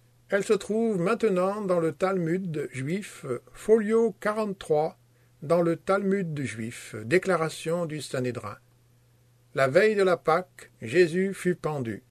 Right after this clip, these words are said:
Avant de le faire mourir, on fit publier pendant quarante jours par le crieur public, « Jésus sera lapidé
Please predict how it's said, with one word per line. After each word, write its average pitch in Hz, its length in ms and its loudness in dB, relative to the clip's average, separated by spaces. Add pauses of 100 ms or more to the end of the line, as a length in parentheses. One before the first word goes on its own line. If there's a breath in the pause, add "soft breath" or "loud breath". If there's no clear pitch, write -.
(140)
Avant 165 320 4
de 202 80 6
le 165 140 6
faire 151 300 6
mourir, 151 760 2
on 160 160 4
fit 151 300 -2
publier 185 760 0
pendant 127 320 2
quarante 185 500 0
jours 147 520 -2
par 120 160 4
le 120 120 4
crieur 180 380 2
public, « 127 680 -6 (340)
Jésus 202 500 2
sera 180 360 6
lapidé 170 640 2